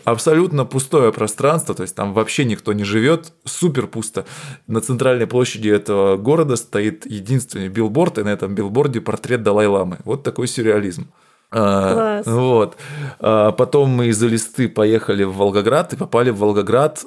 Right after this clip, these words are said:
Speaker 1: на девятое мая. Ну, то есть, представляешь, что это такое? Мамаев курган – это гигантская статуя
Speaker 2: Мгм.
Speaker 1: Родины Матери, которая просто поражает, э.
Speaker 2: Я очень люблю Волгоград.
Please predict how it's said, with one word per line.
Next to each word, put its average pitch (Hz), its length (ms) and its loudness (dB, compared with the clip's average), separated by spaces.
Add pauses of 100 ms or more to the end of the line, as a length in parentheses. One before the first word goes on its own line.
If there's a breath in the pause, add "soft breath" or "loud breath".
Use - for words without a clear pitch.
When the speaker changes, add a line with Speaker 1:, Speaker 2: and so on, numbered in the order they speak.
Speaker 1:
на 113 480 0
девятое 107 500 2
мая. 101 340 0
Ну, 90 120 -12
то 95 60 -10
есть, 87 100 -14
представляешь, 110 600 0
что 101 260 -4
это - 160 -6
такое? 101 280 -8
Мамаев 104 400 -2
курган – 113 480 0
это 98 460 -6
гигантская 104 680 -4
статуя 101 720 -2 (180 loud breath)
Speaker 2:
Мгм. 240 260 -2
Speaker 1:
Родины 110 340 4
Матери, 113 380 0
которая 101 400 -2
просто 104 480 -4 (480)
поражает, 104 800 2
э. 95 600 -6 (180 loud breath)
Speaker 2:
Я 233 100 2
очень 277 220 -2
люблю 262 260 2
Волгоград. 214 560 0